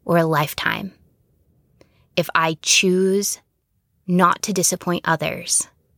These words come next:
at the expense of myself, what are going to be the mental costs, the emotional costs, and possibly the physical costs? And then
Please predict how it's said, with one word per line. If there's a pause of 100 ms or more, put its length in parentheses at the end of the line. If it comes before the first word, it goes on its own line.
(160)
at
the
expense
of
myself, (920)
what
are
going
to
be
the
mental
costs, (600)
the
emotional
costs, (320)
and
possibly
the
physical
costs? (720)
And
then